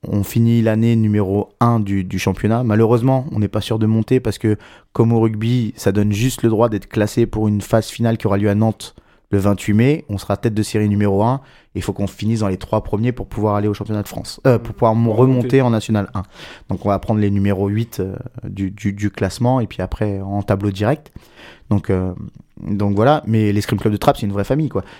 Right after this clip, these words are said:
Speaker 1: C'est-à-dire que l'équipe, c'est Jean-Brice Charrière, euh, ça fait, euh, dix-sept ans qu'il est au club. Euh, Cédric Nkene, euh, qui a vingt-trois ans, il a commencé l'escrime à six ans à Trappes. Euh, et les deux autres, Benoît Journet, Yann Marpeau, hier on en discutait, ça fait, euh, dix et onze ans qu'ils sont au club.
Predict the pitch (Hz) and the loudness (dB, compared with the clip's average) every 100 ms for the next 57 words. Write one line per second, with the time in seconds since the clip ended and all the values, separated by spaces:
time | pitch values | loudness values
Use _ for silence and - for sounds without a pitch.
0 | _ - 110 - 101 98 - - - 104 | _ 0 0 0 -4 -2 0 0 0 2
1 | 101 104 107 - 110 113 123 101 101 101 | 2 0 -2 0 2 2 0 -2 -4 -8
2 | 98 98 - 107 98 98 98 98 98 - | -6 -6 0 0 0 -4 -6 -4 -4 -2
3 | 104 110 - 104 104 - 135 139 113 107 | 0 0 -2 -2 0 2 2 2 0 0
4 | 104 110 113 110 110 104 107 117 117 107 | -2 0 0 0 -2 2 0 2 2 0
5 | 104 98 - 104 110 107 98 110 117 120 | -4 -6 -4 0 0 0 0 0 0 -2
6 | 104 92 101 - 107 - 113 104 110 107 | -4 -4 -4 -2 -4 -2 -4 -2 -2 0
7 | 101 - 139 147 135 110 110 - - - | 0 0 0 0 -2 -4 -4 -10 -20 -20
8 | _ - 104 104 107 110 127 110 110 113 | _ -4 0 2 2 2 2 2 2 2
9 | 110 113 113 107 107 101 - 135 120 113 | 2 0 2 2 0 0 2 2 2 0
10 | 110 104 101 - 104 123 104 - 110 113 | -2 -4 -6 -4 0 2 0 0 4 4
11 | 101 101 101 131 - 107 117 110 139 - | 4 0 0 -2 0 0 2 0 -2 -2
12 | - 120 - 95 | -2 0 0 -4